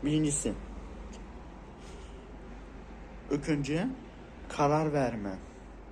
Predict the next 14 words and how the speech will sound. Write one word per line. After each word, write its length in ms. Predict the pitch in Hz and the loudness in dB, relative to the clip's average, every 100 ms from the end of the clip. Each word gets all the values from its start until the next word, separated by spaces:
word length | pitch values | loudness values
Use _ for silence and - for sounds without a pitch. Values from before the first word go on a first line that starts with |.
| - - - - - - | -14 -14 -14 -14 -14 -10
Mesela 260 | 135 139 143 | -2 2 2
bir 40 | |
şeye 220 | 143 143 143 | 4 2 2
karar 400 | - 135 147 147 | 2 4 4 2
vereceksiniz. 800 | 143 135 156 - 151 226 - - - - - - - - - - - - - - | 0 0 -2 0 -2 -2 -6 -10 -14 -16 -16 -16 -14 -16 -16 -16 -16 -16 -16 -8
İlk 140 | 135 143 | -4 0
önce 280 | 151 151 - | 0 0 0
acı 220 | 135 - | -2 -2
çekmeden 520 | - 135 135 131 143 160 - 120 | -4 -2 0 0 0 -4 -6 -2
bir 120 | 135 | 0
insanı 460 | 135 131 139 147 180 - - - - - - | 2 0 2 2 0 -6 -14 -14 -14 -14 -8
kurtarmaya 560 | 135 131 135 131 127 | -6 -2 0 2 0
karar 320 | 127 139 131 120 | -2 -2 -2 -2
vermelisiniz. 920 | 120 117 101 - - - - - | -2 -2 -2 -4 -8 -8 -8 -8